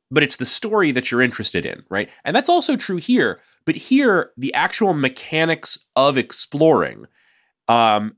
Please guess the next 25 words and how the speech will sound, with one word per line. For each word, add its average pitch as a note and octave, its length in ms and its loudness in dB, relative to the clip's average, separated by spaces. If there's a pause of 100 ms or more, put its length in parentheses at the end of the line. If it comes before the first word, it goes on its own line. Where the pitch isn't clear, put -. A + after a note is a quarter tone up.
and C#3 400 0
some F3 220 -4
of C#3 160 -2
the C3 280 2
kind B2 140 -6
of - 160 -8
puzzles D3 460 0
that D3 100 -6
are D3+ 60 -2
related D3 300 0
to C#3+ 40 -4
that, C#3+ 280 0 (360)
and B2+ 280 0
really B3 220 2
just G#3 180 -2
a C#3+ 40 -2
lot A#2+ 500 0
of A2+ 460 0 (200)
the G#2 120 -4
pure C#3 840 0 (120)
movement A2 800 0 (800)
has D#3+ 420 0
a C3 80 -2
level D3+ 640 -2
of A#2+ 460 0